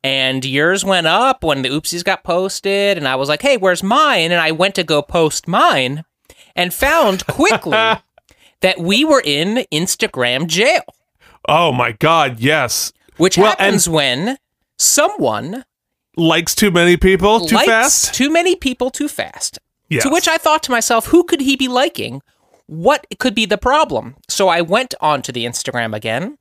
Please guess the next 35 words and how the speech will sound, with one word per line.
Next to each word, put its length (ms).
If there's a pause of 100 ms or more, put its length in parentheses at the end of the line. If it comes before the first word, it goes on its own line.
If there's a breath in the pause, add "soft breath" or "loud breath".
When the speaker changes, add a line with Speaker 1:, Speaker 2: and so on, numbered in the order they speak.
(300 soft breath)
Speaker 1:
and 120
I 80
Speaker 2:
Uh-huh. 80
Speaker 1:
went 180
to 160
our 260
D 320
Ms, 500 (600)
our 80
direct 320
messages, 560
to 100
see, 400 (420 soft breath)
you 60
know, 140
who 100
we've 220
been 120
engaging 440
with. 300 (760 soft breath)
Now, 140
when 180
you've 140
been 160
joking 520
over 200
the 100
past 320
months 280
of 120
podcasts 500
about 240
these 220
Russian 380
bots, 500